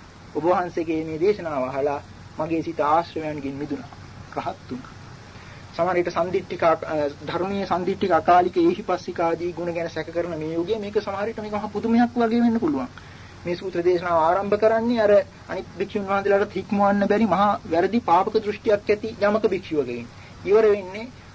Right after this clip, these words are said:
අ, අරහත් බව, අ, ප්‍රතිඥා බවට ප්‍රතිඥා දෙන ප්‍රීති වාක්‍ය ප්‍රකාශ කරන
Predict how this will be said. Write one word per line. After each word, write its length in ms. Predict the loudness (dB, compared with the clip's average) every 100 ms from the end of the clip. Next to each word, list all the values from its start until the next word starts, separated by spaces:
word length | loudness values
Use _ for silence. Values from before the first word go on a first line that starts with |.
| -20 -12
අ, 120 | -8 -4 -2 -4 -8 -16 -20 -6
අරහත් 380 | -4 0 0 2
බව, 240 | 0 2 0 -2 -14 -20 -20 -20 -8
අ, 100 | -2 0 0 -2
ප්‍රතිඥා 520 | -4 -4 -2 0 2 0 0
බවට 280 | 0 2
ප්‍රතිඥා 540 | 0 -6 -8 -2 0 0
දෙන 180 | 0 -2 -4 -8 -20 -20 -12
ප්‍රීති 300 | -8 -4 2
වාක්‍ය 260 | 2 2
ප්‍රකාශ 440 | -2 2 4 4 0
කරන 280 | -4 -4